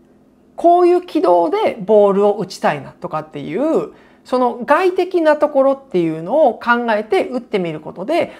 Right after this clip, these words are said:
どういうふうに打ってるっていうラケットを考え、の動かし方とか、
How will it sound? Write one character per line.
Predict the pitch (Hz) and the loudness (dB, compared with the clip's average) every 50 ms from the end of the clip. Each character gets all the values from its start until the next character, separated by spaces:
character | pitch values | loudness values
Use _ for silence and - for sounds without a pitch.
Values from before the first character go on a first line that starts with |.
| - - 214 | -16 -8 -2
ど | 202 269 294 311 | 0 2 4 4
う | 330 330 | 2 2
い | 320 | 0
う | 311 | -2
ふ | 311 - 330 320 | -4 -4 -2 -2
う | 277 | 0
に | 226 208 202 | 0 0 -2
打 | 208 | -2
っ | 202 | -6
て | 202 - - 180 | -6 -4 -4 -4
る | 156 151 151 | -4 -4 -10
っ | - | -8
て | - 170 | -6 -4
い | |
う | 175 180 | -4 0
ラ | 180 202 233 | 2 0 0
ケ | 233 370 415 | 0 -4 -8
ッ | 392 - | -8 -6
ト | - - | -4 -4
を | 190 | -4
考 | 185 - 185 185 185 180 190 190 | -4 -4 -8 -6 -6 -4 -4 -2
え、 | 185 180 185 - - | -2 -2 -4 -8 -12
の | - 214 190 190 196 | -12 -6 -4 -2 0
動 | 226 240 | 0 -2
か | 240 277 269 | -2 -4 -8
し | - | -6
方 | - 254 240 240 240 | -6 -6 -4 -4 -6
と | 233 220 | -8 -8
か、 | 214 - - - - | -8 -6 -8 -8 -8